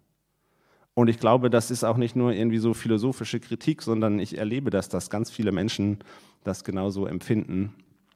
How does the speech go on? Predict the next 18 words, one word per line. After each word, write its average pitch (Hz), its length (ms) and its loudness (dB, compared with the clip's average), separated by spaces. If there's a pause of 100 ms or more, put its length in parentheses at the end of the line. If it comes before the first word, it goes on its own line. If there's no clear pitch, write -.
(280)
und 101 200 -2
denken. 92 400 -4 (2500)
Und 117 100 8
ich 107 100 6
finde 151 260 4
auch, 131 280 8
wenn 123 140 8
ich 123 180 0
mal 117 220 8
so 113 140 4
ganz 139 360 4
ehrlich 135 380 2
bin 104 320 -2 (920)
und 110 220 -2
mich 110 180 0
in 110 200 0
mich 101 180 0
reinschaue, 101 720 2